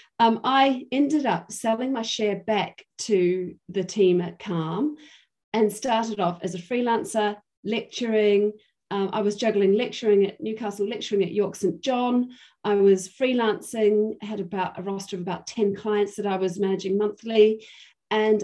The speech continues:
I was a busy person. I was also doing an adult teacher training certificate. Um, <laughs> so I was a busy person, and I got this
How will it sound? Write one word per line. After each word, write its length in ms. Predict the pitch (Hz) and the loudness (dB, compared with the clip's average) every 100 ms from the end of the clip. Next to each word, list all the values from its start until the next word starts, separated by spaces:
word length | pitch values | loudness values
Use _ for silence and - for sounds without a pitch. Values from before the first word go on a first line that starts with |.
| - | -2
I 140 | 254 | -2
was 180 | 302 302 | 2 2
a 60 | |
busy 300 | 226 262 254 | 2 0 0
person. 280 | - 285 285 | -2 -4 -4
I 60 | 214 | -4
was 100 | 226 | -4
also 180 | 247 226 | -4 -2
doing 200 | 220 208 | 4 4
an 60 | |
adult 280 | 208 208 175 | 4 0 -6
teacher 320 | - 214 - | -8 -8 -8
training 800 | 196 - 240 233 247 240 240 233 - - _ | -10 -6 -4 0 0 0 -2 -4 -10 -20 _
certificate. 880 | - 247 220 226 233 247 233 - - - _ _ | -12 -10 -8 -8 -8 -4 -4 -4 -10 -12 _ _
Um, 220 | 240 247 381 403 523 508 523 | 4 10 10 10 4 2 2
<laughs> 340 | - - 415 - | 0 -10 -10 0
so 260 | 370 339 | 2 4
I 40 | 381 | 4
was 300 | 466 415 - - | 4 2 0 -10
a 60 | 302 | -10
busy 380 | - 381 349 330 | 6 8 8 6
person, 360 | 339 311 320 | 4 2 4
and 120 | 214 | 6
I 80 | 214 | 4
got 160 | 220 - | 2 -4
this 180 | 262 | -8